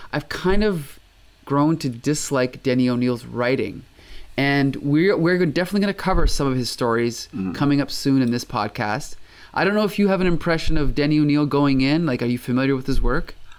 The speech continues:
Speaker 2: I'm, I'm a little bit fami-, familiar, but I don't have too much of a, an impression.
Speaker 1: Okay, okay. I mean, he's most famous for, um, he beca-, he first became famous by sort of helping reboot Batman with Neil Adams in,
Speaker 2: Mm-hmm.
Speaker 1: like, the late sixties and early seventies.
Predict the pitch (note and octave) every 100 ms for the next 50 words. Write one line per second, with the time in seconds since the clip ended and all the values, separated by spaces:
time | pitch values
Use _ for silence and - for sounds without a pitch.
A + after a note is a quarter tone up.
0 | - A2 B2 B2 C#3 A#2 A#2+ B2+ G#2+ -
1 | F#2 F2+ E2+ - F#2+ E2+ E2 E2 E2 F#2
2 | - - - - - E2+ E2 - E2+ E2
3 | D#2+ - E2 D2 - - E2 E2 - -
4 | - D2+ F2+ - - - _ - _ _
5 | - - B3 - D3+ D3+ - G3+ D#3 B2+
6 | - - - A3+ A#3 G#3 D4 - F3+ F#3
7 | F#3 - D#3 D3 C3+ C3+ - - - -
8 | - - - C3 C3 B2 A#2+ - C#3+ D#3
9 | - F3 D3+ C3+ G#3+ A3 G#3 G3 - D#3
10 | D#3 - C3 - D#3 C#3 A2+ - A#2+ D#3
11 | E3 C3+ D3 C#3 C#3 - - - C3 C#3+
12 | - B2 A#2 A#2 C#3+ C3+ A#2 A#2 E3+ G#3+
13 | F#2+ B2+ A#2+ B2+ A2+ - C3+ C3+ B2 A2
14 | B2 - A2 G#2+ D3